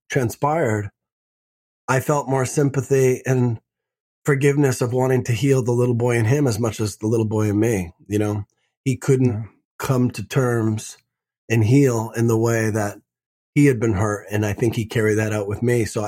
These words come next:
Speaker 1: it was, it was, it was an element of, like, fortitude and strength to say, "I'm gonna break this cycle for him and for myself."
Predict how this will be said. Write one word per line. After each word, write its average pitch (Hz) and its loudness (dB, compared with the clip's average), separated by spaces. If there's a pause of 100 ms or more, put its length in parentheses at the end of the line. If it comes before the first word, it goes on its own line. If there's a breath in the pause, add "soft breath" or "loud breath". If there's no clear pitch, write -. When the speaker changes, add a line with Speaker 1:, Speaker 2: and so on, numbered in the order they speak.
Speaker 1:
it 110 -4
was, 107 -4
it 113 -2
was, 113 0 (840)
it 123 0
was 127 4
an 127 0
element 139 2
of, 110 -4
like, 110 -2
fortitude 123 0
and 104 0
strength 120 -4
to 104 -10
say, 104 -6
"I'm 117 0
gonna 123 0
break 113 -2
this 110 -2
cycle 110 -4 (100)
for 135 -2
him 123 2
and 113 0
for 107 -2
myself." 101 -4